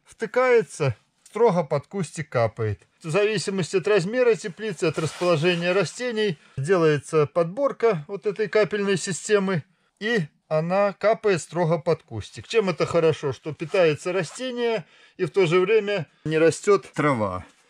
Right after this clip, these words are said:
Вот этот блок управления, он на батарейках. Ну, в принципе, вот второй год батарейки служат, я их еще,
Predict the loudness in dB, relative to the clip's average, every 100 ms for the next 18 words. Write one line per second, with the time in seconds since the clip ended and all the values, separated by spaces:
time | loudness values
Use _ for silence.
0 | _ -6 -2 -2 -2 0 -2 -2 -4 -2
1 | 0 0 0 -2 -4 -4 -6 -4 -6 -6
2 | -8 -6 -6 -8 -12 -8 -8 -8 -12 -6
3 | -4 -6 _ -14 -4 0 0 0 -4 -4
4 | _ -18 -16 -8 -4 -4 -4 -12 -10 -8
5 | -8 -8 -6 -6 -8 -12 -10